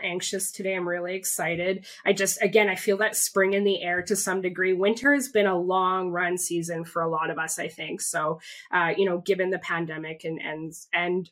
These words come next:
other situations that I think we're dealing with on a global scale. So, I, you know, as we dive in here, I, I, I think that's what we're talking about. The world has certainly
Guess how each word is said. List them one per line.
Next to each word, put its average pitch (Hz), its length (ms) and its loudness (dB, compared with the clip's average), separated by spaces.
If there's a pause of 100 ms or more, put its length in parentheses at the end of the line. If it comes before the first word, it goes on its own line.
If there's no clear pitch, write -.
other 311 200 6
situations 254 680 2
that 180 160 -2
I 175 100 0
think 185 220 -6
we're 202 80 2
dealing 170 360 -2
with 170 220 -2
on 165 100 -4
a 160 60 -4
global 170 300 -6
scale. 175 400 0
So, 175 460 0 (440)
I, 220 60 6
you 240 160 8
know, 233 80 8
as 220 180 4
we 240 80 -2
dive 214 200 2
in 214 160 4
here, 190 460 4
I, 202 300 6 (380)
I, 202 40 -2
I - 40 0
think 269 180 2
that's 233 160 0
what 214 80 0
we're 175 120 0
talking 240 440 2
about. 156 400 -4
The 190 120 2
world 190 640 4 (100)
has 190 260 0
certainly 180 760 2